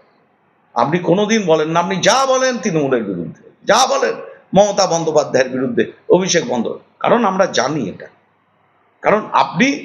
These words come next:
এখন, মানে, কি বলবো, বিজেপির তোতা পাখি, আপনি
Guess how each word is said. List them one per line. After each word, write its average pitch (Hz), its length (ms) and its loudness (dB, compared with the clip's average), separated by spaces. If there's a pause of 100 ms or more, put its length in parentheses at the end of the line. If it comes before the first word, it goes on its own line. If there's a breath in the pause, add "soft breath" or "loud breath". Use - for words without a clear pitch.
(520)
এখন, 160 340 2 (800)
মানে, 135 280 2
কি 92 160 0
বলবো, 165 280 0 (400)
বিজেপির 226 600 2 (1160)
তোতা 156 220 2
পাখি, 92 340 -6 (880)
আপনি 185 220 2